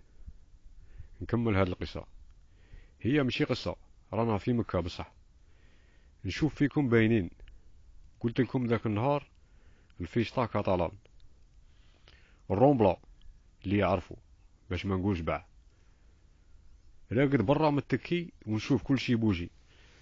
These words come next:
صغار كبار، نساء رجال، إسلام وكفار، يرقصوا سون زاري. أنا كنت عيان وقعدت نشوف في الأرض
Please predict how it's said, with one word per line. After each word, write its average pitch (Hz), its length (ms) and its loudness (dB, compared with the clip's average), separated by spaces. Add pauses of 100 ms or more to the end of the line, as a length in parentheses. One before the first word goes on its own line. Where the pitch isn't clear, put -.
(760)
صغار 113 460 4
كبار، 104 560 2 (240)
نساء 107 280 -2
رجال، 95 460 2 (520)
إسلام 117 360 -2
وكفار، 95 480 -6 (880)
يرقصوا 123 400 -2
سون 131 180 -2
زاري. 87 280 0 (1200)
أنا 123 180 -2
كنت 117 220 -2
عيان 98 420 2 (460)
وقعدت 101 380 -4
نشوف 139 440 -6 (200)
في - 100 -8
الأرض 131 280 0